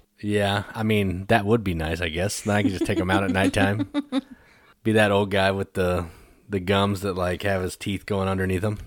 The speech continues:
Speaker 2: But you're not an old guy is what's weird about it.
Speaker 1: Yeah, I mean, it's just one tooth. It's not like they have to take them all out. But,
Speaker 2: I know.
Speaker 1: you know.
Speaker 2: But it's been a fiasco. I'm just glad he finally got it done.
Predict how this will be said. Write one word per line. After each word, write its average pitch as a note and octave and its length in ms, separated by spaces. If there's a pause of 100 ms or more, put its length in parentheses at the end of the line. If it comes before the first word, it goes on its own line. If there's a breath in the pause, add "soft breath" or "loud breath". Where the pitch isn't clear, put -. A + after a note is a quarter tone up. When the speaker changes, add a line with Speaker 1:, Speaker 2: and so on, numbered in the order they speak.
Speaker 2:
But - 260
you're D#4 160
not C4+ 360
an A3 160
old C4+ 440
guy D#3+ 280
is D3+ 360
what's G3+ 280
weird A3 340
about D3+ 380
it. F#2 220 (380)
Speaker 1:
Yeah, D#2+ 260
I G#2+ 60
mean, C#3+ 140
it's C#3 120
just D3 160
one F#2+ 220
tooth. F2+ 220
It's F#2 100
not G2 100
like F#2+ 120
they G2 80
have F2 80
to F2 40
take E2+ 200
them D2+ 160
all D2+ 180
out. D2+ 240
But, E3+ 100
Speaker 2:
I E3+ 280
know. B2 120
Speaker 1:
you F2+ 60
know. G2 180 (800 loud breath)
Speaker 2:
But D3+ 340 (200)
it's D#3 220
been C#3+ 520 (560 soft breath)
a G#3 60
fiasco. B2 960
I'm F3 180
just A3 160
glad G3 160
he A#3 80
finally E3 320
got E3 160
it D#3 160
done. C#3+ 440